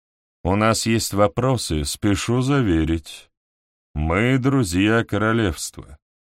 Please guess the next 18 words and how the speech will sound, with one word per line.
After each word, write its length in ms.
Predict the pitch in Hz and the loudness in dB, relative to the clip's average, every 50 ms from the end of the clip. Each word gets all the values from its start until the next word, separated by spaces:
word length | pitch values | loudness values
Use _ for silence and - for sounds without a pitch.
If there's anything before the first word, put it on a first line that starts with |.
| - - | -2 0
и 120 | 85 92 87 | 0 0 0
всегда 540 | - - 92 85 80 80 76 82 80 82 | 0 -2 -4 -4 -4 -2 -2 0 0 0
были 260 | 80 87 95 98 101 98 | 2 2 2 2 2 0
тайцам 460 | - 90 82 80 76 - - 87 80 | 0 0 0 0 -2 -4 -4 -4 -4
союзниками, 840 | - - 90 98 110 110 92 73 73 73 69 - - 67 67 - - _ _ _ _ _ _ _ _ _ _ _ - | -2 -2 0 0 0 0 0 -2 -2 -4 -4 -6 -8 -12 -12 -12 -16 _ _ _ _ _ _ _ _ _ _ _ -8
еще 480 | 76 82 107 123 120 - - 139 147 - | -4 0 0 0 0 2 2 2 0 0
с 120 | - - | -2 -4
той 240 | - 131 131 135 123 | -2 0 0 0 0
давней 480 | 101 98 110 120 120 120 123 131 131 | 2 2 4 4 4 4 2 2 0
большой 480 | 123 120 127 113 110 - - 85 76 73 | 2 2 0 0 0 -2 -4 -2 -2 -2
войны. 560 | 71 80 87 92 87 73 67 67 65 64 - _ _ _ _ _ _ _ _ _ _ _ _ _ _ _ _ _ _ _ _ _ - | 0 0 0 0 0 -2 -2 -4 -6 -10 -16 _ _ _ _ _ _ _ _ _ _ _ _ _ _ _ _ _ _ _ _ _ -6
Я 200 | - 90 101 113 | -2 0 0 2
хотела 380 | - 123 110 - 120 113 117 117 | 2 0 0 0 2 2 2 2
бы 140 | 113 123 117 | 2 0 -2
знать, 420 | 107 110 117 120 107 87 - - | -2 0 0 0 0 0 0 -2
не 220 | 95 95 107 117 | -2 0 2 0
желаете 600 | 110 107 131 170 196 220 220 196 160 - - 165 | 0 0 0 0 0 0 0 -2 -2 -2 -4 -6
чаю?» 680 | 143 - - - 90 78 73 71 69 65 57 52 52 | -4 -4 -4 -2 0 0 0 -2 -4 -6 -8 -12 -16